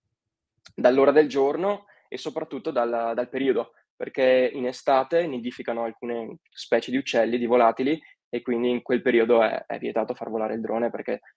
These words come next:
hanno il loro periodo di riproduzione, eccetera.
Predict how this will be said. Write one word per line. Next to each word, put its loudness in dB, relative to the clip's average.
hanno -2
il -2
loro 2
periodo 4
di 2
riproduzione, 4
eccetera. 0